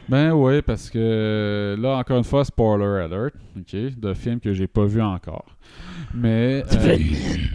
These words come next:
Speaker 1: dans The Batman, euh, il y avait des scènes qui avaient été présentées en trailer, qui avaient été tournées que pour aiguiller sur une mauvaise ligne. Puis tu voyais un acteur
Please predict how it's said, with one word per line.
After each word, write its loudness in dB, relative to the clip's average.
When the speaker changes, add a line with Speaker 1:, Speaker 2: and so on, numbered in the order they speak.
Speaker 1:
dans 2
The -2
Batman, 0
euh, -2
il 0
y 0
avait 0
des 0
scènes -2
qui -4
avaient -2
été -4
présentées -2
en -6
trailer, 0
qui -4
avaient -2
été -4
tournées -4
que -6
pour 0
aiguiller -4
sur -10
une -6
mauvaise -6
ligne. -8
Puis -2
tu -12
voyais -2
un 0
acteur -2